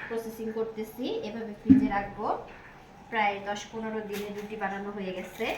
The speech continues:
এই প্রসেসিংয়ে আপনারাও কিন্তু রুটি বানাইয়া ফ্রিজে রাখতে পারেন, খুবই সহজ একটা পদ্ধতি।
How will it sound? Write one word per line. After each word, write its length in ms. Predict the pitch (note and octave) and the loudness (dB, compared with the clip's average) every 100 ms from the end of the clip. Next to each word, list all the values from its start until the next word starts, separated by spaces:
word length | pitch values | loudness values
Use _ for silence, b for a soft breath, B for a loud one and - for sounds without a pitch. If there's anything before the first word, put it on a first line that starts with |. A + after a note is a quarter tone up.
| - - - - - - - - - - - - - - - - - - - A#3 | -4 -4 -2 -2 -4 -10 -16 -16 -12 -12 -12 -16 -18 -18 -18 -18 -18 -18 -8 -6
এই 60 | A#3+ | -4
প্রসেসিংয়ে 500 | B3+ C4 C4 C4 B3+ A#3 | -6 -6 -4 -2 4 4
আপনারাও 340 | A3+ A#3+ A#3 A3 | 4 0 0 0
কিন্তু 180 | A3+ A3+ A3+ | -2 -6 -6
রুটি 180 | A3 A3+ | -6 -2
বানাইয়া 340 | G#3+ G#3+ G#3+ G#3+ G#3 | -2 0 0 -2 -4
ফ্রিজে 300 | - G3+ G3 F#3+ | -6 -4 0 -2
রাখতে 240 | F#3+ - F#3+ | -2 -6 -2
পারেন, 240 | F#3 G3 - - - - - - - - | 2 2 0 -4 -14 -18 -18 -18 -20 -8
খুবই 260 | A#3+ G#3+ A#3 A3 | -6 -2 -2 0
সহজ 240 | A3 G#3 G3 F#3 | 2 2 0 -2
একটা 160 | - - | -2 0
পদ্ধতি। 440 | - - F#3 G#3+ | 0 -2 -4 -2